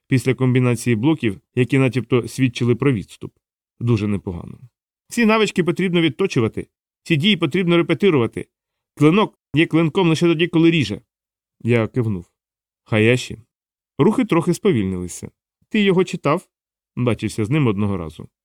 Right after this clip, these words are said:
Дзян зупинився і примружено глянув на мене. Ти бачився з Торо Хаяші? Я старіший, ніж здається. Ми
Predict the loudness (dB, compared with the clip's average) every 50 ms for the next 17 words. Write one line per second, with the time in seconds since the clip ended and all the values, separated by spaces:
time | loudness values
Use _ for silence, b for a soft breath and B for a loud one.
0 | _ _ _ _ _ _ -4 0 2 2 2 0 -2 -4 -2 -2 -2 -2 0 -2
1 | -4 -2 0 0 0 2 0 0 0 0 0 0 0 0 0 0 0 -2 -2 -2
2 | -2 -2 -4 -6 -10 -12 -14 -20 _ _ _ _ _ _ _ _ _ _ _ _
3 | 0 0 2 2 2 2 2 -2 -4 -2 0 -2 -2 -2 -2 _ 2 2 2 2
4 | 2 2 2 2 2 0 -2 -4 -8 -8 -8 _ _ _ _ _ _ _ _ _
5 | _ _ _ _ _ _ _ _ _ _ _ _ _ _ _ -4 -2 -2 0 _
6 | 2 2 2 0 0 -4 -4 -4 -4 -4 -4 -4 -4 -4 -6 -8 -14 -18 -18 -20
7 | _ _ _ _ _ _ _ _ 0 2 4 4 4 2 2 0